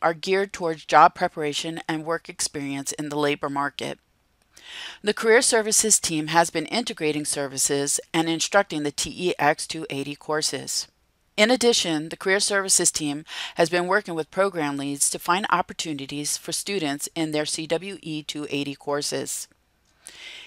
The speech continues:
It is possible that the course fees will generate revenue for the Career Services Center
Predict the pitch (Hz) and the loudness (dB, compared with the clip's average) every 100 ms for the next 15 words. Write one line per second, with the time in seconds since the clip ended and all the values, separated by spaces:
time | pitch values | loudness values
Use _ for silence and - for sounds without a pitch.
0 | - 226 294 - 202 180 - - 147 147 | 8 8 10 6 8 8 8 0 -4 -4
1 | - 180 202 202 208 208 - 156 151 151 | -2 -2 -2 -2 0 0 -2 -4 -4 -2
2 | 165 151 180 202 170 151 - 175 175 143 | -4 0 0 2 2 0 4 2 2 -6
3 | 139 139 - 170 185 220 - - 185 175 | -6 -6 0 0 0 -4 -6 -2 0 0
4 | - 160 156 165 156 147 139 139 | 0 -2 0 2 2 2 0 -8